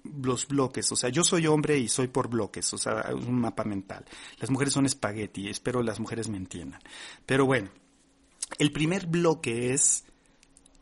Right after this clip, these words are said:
principio de dolores, que es este tiempo que estamos viviendo, ¿ok? ¿Sí? ¿Te parece? El segundo bloque es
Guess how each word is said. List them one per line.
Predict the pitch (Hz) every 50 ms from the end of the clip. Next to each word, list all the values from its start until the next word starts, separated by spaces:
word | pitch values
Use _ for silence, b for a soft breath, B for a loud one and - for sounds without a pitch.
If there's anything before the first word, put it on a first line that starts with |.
| - -
principio | - 123 123 113 - - 113 - 120 117
de | 113 113
dolores, | 117 117 117 123 123 113 98 - - -
que | - - 123 117
es | 117 -
este | 139 120 - - -
tiempo | - - 139 156 170 - 104
que | - -
estamos | - 104 101 101 101 104
viviendo, | 95 90 - 107 110 113 -
¿ok? | - - - - 208 320 - - _ _
¿Sí? | - - - - - 277
¿Te | - -
parece? | - - 110 127 147 - - - B B B B B B B B B B -
El | - 165 156
segundo | - - 165 156 180 214 220 254
bloque | 196 180 160 135 123 - - 135 156 - -
es | - 151 139 - - - - -